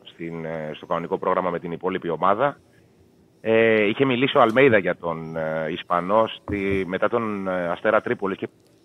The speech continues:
σε κούντουνα δηλαδή τότε το είχε πει στη συνέντευξη τύπου από μόνος του ότι, ε, γύρω στο Δεκέμβρη, Γενάρη θα επιστρέψει ο Παόλο Φερνάντες με την υπόλοιπη ομάδα και θα, η ομάδα θα έχει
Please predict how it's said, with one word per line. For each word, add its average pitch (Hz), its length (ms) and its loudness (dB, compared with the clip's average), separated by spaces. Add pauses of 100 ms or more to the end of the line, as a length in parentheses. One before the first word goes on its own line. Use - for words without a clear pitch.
(100)
σε 110 120 -2
κούντουνα 101 520 -4
δηλαδή 80 260 -4
τότε 78 260 -10
το 85 100 -10
είχε 80 160 -8
πει 85 120 -12
στη - 80 -14
συνέντευξη 92 380 -6
τύπου 92 420 -10 (300)
από - 200 -2
μόνος 120 320 2
του 95 140 -6
ότι, 107 400 -2 (520)
ε, 95 400 -2
γύρω 107 300 -2
στο 104 140 -8
Δεκέμβρη, 110 480 2
Γενάρη 98 960 2
θα 87 760 2
επιστρέψει 104 460 -4
ο - 40 -4
Παόλο 107 220 2
Φερνάντες 101 680 0 (440)
με 101 100 -2
την 101 120 -2
υπόλοιπη 107 340 0
ομάδα 110 300 4
και 101 100 0
θα, 101 260 2
η 107 80 0
ομάδα 107 260 4
θα 107 80 2
έχει 107 260 0